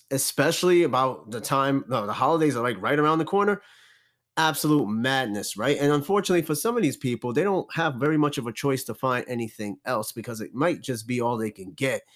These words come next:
With that being said, they have to take a lot of abuse and nonsense that come along with the job.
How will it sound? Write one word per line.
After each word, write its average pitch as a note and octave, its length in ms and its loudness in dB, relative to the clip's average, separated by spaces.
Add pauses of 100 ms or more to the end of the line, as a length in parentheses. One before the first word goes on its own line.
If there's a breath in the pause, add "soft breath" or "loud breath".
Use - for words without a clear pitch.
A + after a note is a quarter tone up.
(280 soft breath)
With A2 200 -8
that C#3 240 0
being A#2 240 -2
said, E3+ 360 4
they C#3+ 120 2
have C#3 160 0
to - 80 -12
take C3 240 -2
a A#2 40 -2
lot A2 240 2
of G#2 80 -4
abuse C#3 460 4
and G#2+ 160 -4
nonsense C3 640 0 (280 soft breath)
that B2 140 -4
come B2+ 180 0
along B2 340 2
with A2 280 -6
the A2 120 -6
job. A2 520 2